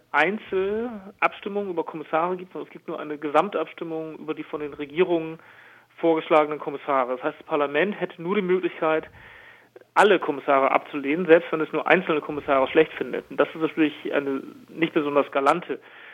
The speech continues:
Möglichkeit. Das muss natürlich geändert werden und verbessert werden, sodass jeder einzelne Kommissar der Bestätigung des Europäischen Parlaments bedarf. Das ist in der Tat ein, ein Problem. Es ist allerdings auch schon mal dazu gekommen, dass,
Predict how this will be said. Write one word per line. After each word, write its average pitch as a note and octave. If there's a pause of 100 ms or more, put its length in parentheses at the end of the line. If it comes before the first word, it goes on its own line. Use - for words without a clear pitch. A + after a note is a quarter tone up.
(240)
Möglichkeit. F#3 (100)
Das D#3+
muss F3
natürlich E3+
geändert F3+
werden F#3
und D#3+
verbessert E3
werden, E3
sodass D3 (760)
jeder D3+
einzelne C3+
Kommissar C#3
der C3+
Bestätigung C3+ (340)
des C#3
Europäischen C#3
Parlaments C#3
bedarf. - (140)
Das -
ist D#3
in D#3+
der D3
Tat D3
ein, C3+ (840)
ein D3
Problem. D#3
Es F#3
ist F#3
allerdings G3+
auch F#3+
schon G3+
mal F#3
dazu E3
gekommen, C3
dass, B2+